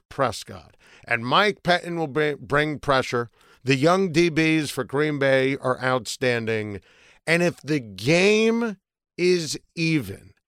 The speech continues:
and I expect it to be even,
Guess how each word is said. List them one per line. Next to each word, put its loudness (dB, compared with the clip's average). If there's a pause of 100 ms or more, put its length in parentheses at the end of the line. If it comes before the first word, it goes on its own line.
(280)
and 2
I 4
expect -2
it 2
to -2
be -4
even, -4